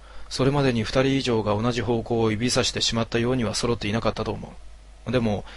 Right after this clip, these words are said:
目を開けて他の子の指が向いている方向を見たとき、みんなの意識は下というその記号だけを認知していた。そう指摘されて初めて気づいた。確かに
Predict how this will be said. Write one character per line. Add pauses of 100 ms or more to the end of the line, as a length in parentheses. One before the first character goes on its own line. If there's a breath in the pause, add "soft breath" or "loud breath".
(280 loud breath)
目
を
開
け
て (320 loud breath)
他
の
子
の
指
が
向
い
て
い
る
方
向
を
見
た
と
き、 (500)
み
ん
な
の
意
識
は (600)
下
と
い
う
そ
の
記
号
だ
け
を
認
知
し
て
い
た。 (3250)
そ
う
指
摘
さ
れ
て
初
め
て
気
づ
い
た。 (200)
確
か
に